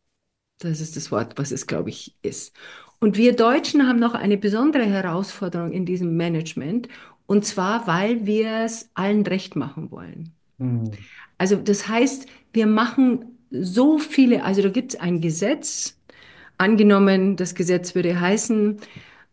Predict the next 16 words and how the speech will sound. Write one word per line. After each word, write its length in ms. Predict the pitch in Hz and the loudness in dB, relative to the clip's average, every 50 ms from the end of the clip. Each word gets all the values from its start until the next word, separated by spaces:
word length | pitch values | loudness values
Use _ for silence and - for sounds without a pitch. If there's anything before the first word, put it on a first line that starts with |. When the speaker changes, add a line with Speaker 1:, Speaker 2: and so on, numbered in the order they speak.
| _ _ | _ _
Speaker 1:
man 260 | _ 180 190 196 202 | _ 2 2 2 4
darf 340 | 202 202 185 202 226 214 - | 2 4 2 4 2 2 2
ni-, 240 | 233 214 208 208 202 | 4 6 6 4 6
man 280 | - 202 196 202 214 202 | 4 4 4 4 4 4
darf 280 | - 208 214 233 233 - | 4 2 2 2 2 2
nur 160 | 233 233 220 | 2 4 4
noch 160 | 208 196 - | 2 0 -2
am 180 | - 185 185 165 | -2 -4 -4 -2
Tisch 260 | - 180 - - - | 0 -2 -2 -2 -4
essen. 460 | - 135 135 - - - - 135 - _ _ _ _ _ _ | -4 -6 -6 -6 -8 -10 -12 -14 -16 _ _ _ _ _ _
Also 160 | - 160 151 - | -8 -6 -6 -6
ich 160 | 165 - - | -4 -4 -4
erfinde 320 | 160 - - 165 165 143 | -4 -2 0 0 2 2
jetzt 240 | 131 120 - - - | 0 0 -2 -4 -4
mal 260 | 143 135 101 95 - - | -4 -4 -4 -6 -8 -6
ein 340 | - 127 120 131 - 170 | -4 -4 -4 -4 -6 -8